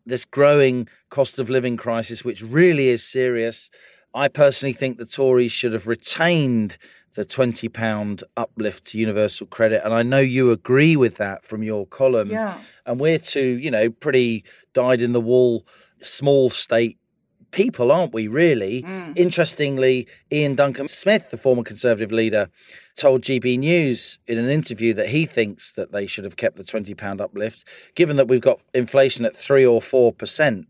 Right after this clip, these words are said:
Speaker 1: and for six million families that get universal credit,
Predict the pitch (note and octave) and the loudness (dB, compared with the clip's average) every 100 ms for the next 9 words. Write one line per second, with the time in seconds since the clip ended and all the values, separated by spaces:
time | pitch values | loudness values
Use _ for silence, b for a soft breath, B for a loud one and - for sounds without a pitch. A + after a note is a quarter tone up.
0 | _ A2 A2+ G#2 A2 G#2 G#2 - _ _ | _ -4 -4 -4 -4 -2 -2 -8 _ _
1 | - - F3 - C3 C#3+ C3 A#2+ A2+ - | -10 -4 -4 -4 -2 2 2 2 0 0
2 | C#3 C3+ A2 G2 - F#2 - D3+ - b | 0 0 -2 -6 -10 -10 -2 -2 -2 b
3 | b b - A#2 A2 A2 - A2+ G#2 - | b b -4 -2 2 2 2 -8 -8 -2
4 | G2+ G#2 | 0 -2